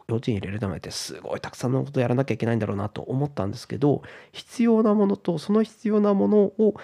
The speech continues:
やるための準備物とか判断とかそういったものをある程度書き起こしても、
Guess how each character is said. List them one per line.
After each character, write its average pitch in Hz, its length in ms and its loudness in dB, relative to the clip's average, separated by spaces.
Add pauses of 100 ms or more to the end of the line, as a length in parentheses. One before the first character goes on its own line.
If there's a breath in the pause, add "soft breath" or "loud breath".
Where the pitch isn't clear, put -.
(240 loud breath)
や 147 160 4
る 175 100 4
た 185 160 4
め 196 80 6
の 151 140 6
準 127 240 0
備 143 160 4
物 131 280 0
と - 80 -16
か 113 140 -2
判 147 280 0
断 117 200 -4
と - 80 -12
か 110 100 -10
そ 160 120 0
う - 20 0
い 160 40 0
っ - 20 -16
た 196 100 2
も 196 80 6
の 160 120 8
を 120 200 2
あ 147 100 2
る 185 80 2
程 202 140 0
度 190 160 0
書 147 120 -6
き 143 140 -10
起 233 140 2
こ 240 160 0
し 233 80 -4
て - 100 -4
も、 - 220 -6